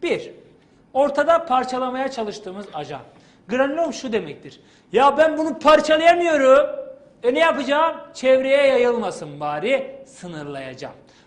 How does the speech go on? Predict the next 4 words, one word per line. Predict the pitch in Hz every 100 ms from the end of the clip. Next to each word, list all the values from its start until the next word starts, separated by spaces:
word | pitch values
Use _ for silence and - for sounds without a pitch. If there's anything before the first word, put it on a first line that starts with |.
| _
Parçalayamadım | 269 269 285 294 269 190 175
ajan, | 220 165 165 190 226 220 - -
makrofajlar | 254 220 196 180 156 147 147
gelir, | 151 180 151 202